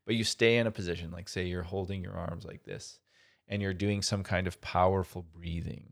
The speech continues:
like, or something, you know, just for an example. And you're pumping your navel, and you're staying, and your body is saying, "Put your arms down," and you're pushing through that, which is,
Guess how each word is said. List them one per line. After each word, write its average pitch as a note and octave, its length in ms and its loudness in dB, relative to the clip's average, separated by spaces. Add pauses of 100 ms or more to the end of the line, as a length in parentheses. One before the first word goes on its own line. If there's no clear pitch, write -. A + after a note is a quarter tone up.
like, - 240 -6 (2000)
or F#2 140 0
something, F2+ 580 -2 (120)
you F#2 100 -16
know, G2 160 -6 (100)
just G2 260 0
for F2 180 2
an E2+ 80 0
example. E2+ 520 -6 (140)
And G2+ 100 -14
you're F2 120 -2
pumping F#2 360 -2
your E2 140 -2
navel, A#2 500 4 (260)
and E2+ 80 -4
you're E2 120 0
staying, A#2 640 8
and G2 120 -2
your E2+ 100 -2
body E2 360 0
is F2+ 100 -2
saying, D#2+ 440 0
"Put - 160 -4
your F2+ 120 6
arms B2 360 8
down," G2+ 400 8 (280)
and F#2+ 180 4
you're E2+ 180 2
pushing - 460 -4
through C3+ 400 4
that, G#2 300 10
which F#2 140 0
is, F2 160 -2